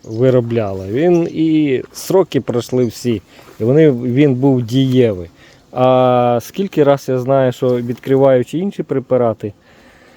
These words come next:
ой, чи вони сильно так скоро випаровували, чи що, воно робило біди, бо концентрація була більша тої діючої речовини амітрази, і, і біда.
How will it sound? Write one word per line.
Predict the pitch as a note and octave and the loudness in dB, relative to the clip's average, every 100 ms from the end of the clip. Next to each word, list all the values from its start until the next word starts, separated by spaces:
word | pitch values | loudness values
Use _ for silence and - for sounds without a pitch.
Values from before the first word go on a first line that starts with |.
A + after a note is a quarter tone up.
| _ _ _ _ _ _ _ _ - | _ _ _ _ _ _ _ _ -4
ой, | C3 G2 - | -2 -2 -10
чи | - D#3+ | -4 0
вони | E3 D3+ | 2 2
сильно | - D3+ C#3 | 2 0 2
так | C#3 | -2
скоро | - D3 C#3+ B2+ | -2 0 2 2
випаровували, | B2 C3 C3 D3 C#3 C3 | -2 0 2 2 2 0
чи | - C3 | -2 -6
що, | - D3+ | 0 0
воно | C3+ B2 C3+ | 2 2 0
робило | C#3 B2 C3+ C3 | 0 0 0 0
біди, | A#2+ B2+ A#2+ A2 | -2 -2 -2 -4
бо | G#2 | -8
концентрація | - A#2 B2+ B2 C3+ B2 C3 | -12 -12 -8 0 0 0 -4
була | A#2 B2 B2 | -2 -2 -2
більша | A#2+ E3 - D#3+ | -2 -4 -4 -4
тої | D#3+ D3+ | -2 -2
діючої | D3 D3 C#3+ C3 C#3+ C3+ | 0 0 0 0 -2 -2
речовини | C3+ - C3+ C3+ C3+ C3 | -2 -2 -4 0 0 0
амітрази, | C3 B2+ C3 A#2 A#2 B2 | 0 0 0 2 -2 -2
і, | C#3+ C#3+ | -4 -4
і | - C3+ C3 | -4 -4 -2
біда. | C3 A2 G#2+ | -2 -2 -6